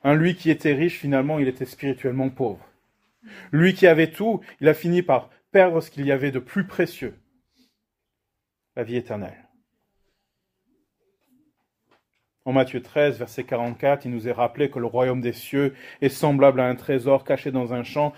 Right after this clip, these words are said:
L'homme qui l'a trouvé le cache et dans sa joie, il va vendre tout ce qu'il a et il achète ce champ. Ce n'a pas été le cas de ce jeune homme riche.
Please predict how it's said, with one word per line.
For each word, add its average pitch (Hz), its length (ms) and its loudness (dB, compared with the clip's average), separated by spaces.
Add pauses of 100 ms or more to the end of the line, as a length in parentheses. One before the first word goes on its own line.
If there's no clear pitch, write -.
(180)
L'homme 143 200 2
qui 143 140 -8
l'a 135 100 6
trouvé 139 360 -2
le 135 120 0
cache 156 360 2
et 135 40 -4
dans 131 140 -4
sa 131 180 0
joie, 147 300 2 (180)
il 160 80 -2
va 156 140 8
vendre 320 580 8
tout 320 160 2
ce - 80 -6
qu'il 247 200 2
a 233 300 6 (520)
et 160 100 -4
il 160 80 2
achète 160 320 0
ce 131 120 -10
champ. - 280 -16 (3000)
Ce - 100 -16
n'a 165 60 -6
pas 156 120 2
été 139 160 -2
le 123 60 -2
cas 131 220 -2
de - 40 -10
ce - 120 -14
jeune 110 160 -10
homme 107 100 -10
riche. - 460 -18